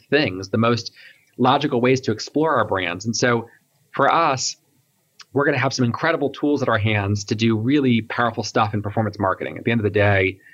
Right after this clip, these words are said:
you know, we can drive with greatest efficiency we've had in the last, you know, several decades. But you couple that with the ability to tell great stories, which not only drives the performance, you know, now and the relationship with the brand now and builds that narrative,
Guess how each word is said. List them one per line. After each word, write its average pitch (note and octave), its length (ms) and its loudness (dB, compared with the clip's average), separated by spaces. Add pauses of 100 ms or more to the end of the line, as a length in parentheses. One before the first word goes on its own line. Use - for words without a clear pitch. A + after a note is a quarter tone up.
(260)
you G#2+ 100 0
know, G#2 60 2
we C3 120 0
can B2 140 0
drive G2+ 360 2
with G2 200 -4
greatest A#2+ 480 0
efficiency G#2+ 500 -2
we've G2 120 -2
had G#2 220 0
in G2+ 40 -8
the F#2 60 -6
last, F#2 360 -4 (240)
you B2+ 80 -12
know, - 120 -12
several G#2 340 -2
decades. D#2 640 -4 (1500)
But D#3 100 4
you D3 120 4
couple F#3+ 360 0
that B2+ 160 0
with A#2 120 0
the B2 80 2
ability A#2 280 2
to G#2+ 100 -12
tell C#3 180 -2
great G#2+ 260 -2
stories, F#2+ 600 -2
which - 280 -4
not B2+ 140 0
only C#3 160 0
drives A#2 340 0
the - 80 -20
performance, A2 580 -4
you - 140 -10
know, G#2 60 -4
now G#2 380 0
and G2 120 -2
the G2 60 -2
relationship G#2 340 0
with G2+ 120 -4
the - 60 -2
brand G2 320 0
now G#2 360 0
and F#2+ 120 -6
builds A2 260 0
that G2+ 180 -2
narrative, G2+ 500 0